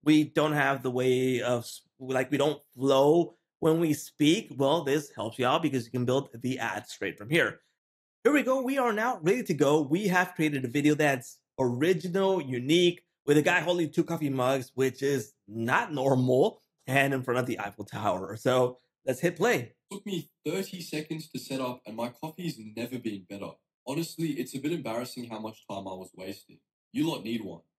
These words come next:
Speaker 1: Pretty cool, right? But best of all, it's actually useful. These are videos that you can actually run ads with that are gonna look realistic, and people are going to actually watch it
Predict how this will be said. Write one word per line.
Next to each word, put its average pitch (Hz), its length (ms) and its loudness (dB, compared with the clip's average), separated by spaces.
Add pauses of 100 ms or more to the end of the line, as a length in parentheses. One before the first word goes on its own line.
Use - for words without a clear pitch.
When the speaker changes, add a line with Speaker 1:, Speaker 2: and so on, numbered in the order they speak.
(300)
Speaker 1:
Pretty 226 160 2
cool, 214 260 6
right? 165 380 2
But 147 140 0
best 214 220 -2
of 185 100 0
all, 175 200 4
it's 160 140 -2
actually 143 380 0
useful. 120 580 2
These 208 220 2
are 202 60 4
videos 185 260 4
that 165 100 2
you 165 80 2
can 151 220 -2
actually 156 400 2
run 135 400 2
ads 127 340 0
with 185 360 4 (420)
that 214 80 4
are 208 100 4
gonna 190 240 2
look 160 260 4
realistic, 170 680 2
and 131 100 -4
people 147 240 2
are 139 140 2
going 131 200 -2
to 127 80 -6
actually 123 320 -4
watch 160 360 2
it 220 180 2